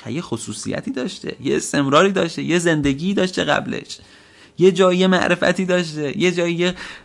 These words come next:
چه می‌دونم، فضیلت اخلاقی داشته که یهو این نمود پیدا کرده، یهو قلبش عوض شده.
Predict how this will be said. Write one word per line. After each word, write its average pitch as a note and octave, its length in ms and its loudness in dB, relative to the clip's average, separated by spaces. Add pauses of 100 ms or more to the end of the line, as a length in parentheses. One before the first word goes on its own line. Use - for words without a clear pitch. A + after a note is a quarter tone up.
(480)
چه - 120 -4
می‌دونم، F3 480 0 (200)
فضیلت C#3+ 500 2
اخلاقی C#3+ 480 0
داشته D3 640 -2
که - 120 -2
یهو C3+ 280 0
این D#3 340 -2 (340)
نمود A#2+ 340 0
پیدا A2 240 -2
کرده، G#2 560 -8
یهو A2+ 320 -6 (100)
قلبش A2 360 -6
عوض G#2 300 -8
شده. E2+ 440 -8